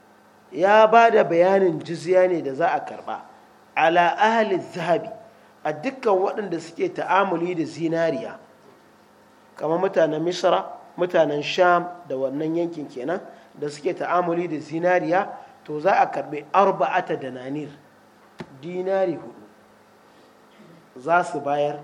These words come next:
a kowace shekara. A kowace shekara, duk wanda zai ba da jizya, to zai ba da dinari hudu ne. Wa ala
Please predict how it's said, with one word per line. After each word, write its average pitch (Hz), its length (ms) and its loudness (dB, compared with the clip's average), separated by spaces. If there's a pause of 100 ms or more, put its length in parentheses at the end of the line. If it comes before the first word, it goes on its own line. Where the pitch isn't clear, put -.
a 131 100 -6
kowace 196 500 -4
shekara. 113 500 -14 (1200)
A 117 100 -6
kowace 185 420 -2
shekara, 185 580 -4 (540)
duk 208 120 -8 (140)
wanda 190 320 2
zai 175 200 0
ba 170 220 2
da 156 100 -4
jizya, 170 520 -2 (320)
to 143 120 -12
zai 175 160 0
ba 165 180 0
da 156 80 -4
dinari 156 460 -4
hudu 139 260 -10
ne. 117 140 -12 (2250)
Wa 160 260 4
ala 208 340 4